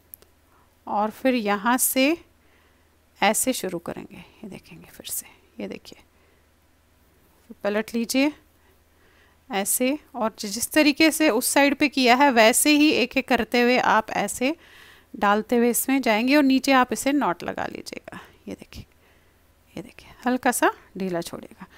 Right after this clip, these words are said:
तो जिस तरीके से मैंने इसमें किया है आप ये देखेंगे, ये देखिए, यहाँ से लेते हुए गई हूँ पूरा इस पे लिया है और यहाँ से वापस लाई हूँ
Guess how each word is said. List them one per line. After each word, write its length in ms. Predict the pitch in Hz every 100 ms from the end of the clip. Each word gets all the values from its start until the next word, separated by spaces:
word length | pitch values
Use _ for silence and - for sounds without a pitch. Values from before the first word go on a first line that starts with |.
| - - _
तो 80 | 247
जिस 280 | 196 262 277
तरीके 360 | 339 339 330 349
से 160 | 359 339
मैंने 280 | 311 311 311
इसमें 260 | - 302
किया 260 | 285 285 269
है 120 | 277
आप 180 | 277 277
ये 80 | 262
देखेंगे, 320 | 247 269 277
ये 100 | 254
देखिए, 220 | 247 254
यहाँ 320 | 233 214 269
से 120 | 277
लेते 300 | 262 254 277
हुए 140 | 277 254
गई 200 | 240 247
हूँ 140 | 285
पूरा 360 | 254 254 277 339 - - - - -
इस 180 | -
पे 100 | -
लिया 260 | 277 294 285
है 200 | 269 330
और 200 | - 254
यहाँ 300 | 233 240 277
से 140 | 285 294
वापस 420 | 208 202 254 -
लाई 240 | 254 269 277
हूँ 180 | 311